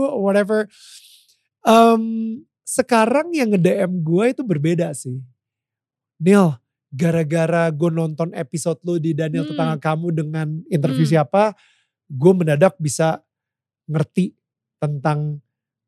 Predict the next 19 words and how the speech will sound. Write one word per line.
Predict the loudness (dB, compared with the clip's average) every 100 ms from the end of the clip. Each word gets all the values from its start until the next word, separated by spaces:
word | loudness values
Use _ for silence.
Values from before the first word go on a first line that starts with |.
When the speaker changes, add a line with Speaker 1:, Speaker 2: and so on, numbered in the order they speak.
| _ _
Speaker 1:
diri | -2 0 0
gue | -2
sendiri. | -6 -10 -14 -16 _ _ -16
Speaker 2:
Wow. | -12 -10 -6 0
Speaker 1:
Ketika | 2 4 4
gue | 6 6
nonton | 6 2 0 -2
interview | -4 -6 -2 0
lu, | 2 2 2 -4 _ _ _
ketika | -2 0 2
lu | 2 2
ngomong | 2 2 2 0
ini, | -2 2 2 2 0 -6 _ -2
gue | 2 4
jadi | 4
bisa | 2 0 0 -2 _
memaafkan | -4 -2 -2 -2 -2
diri | -2 -4
gue. | -2 0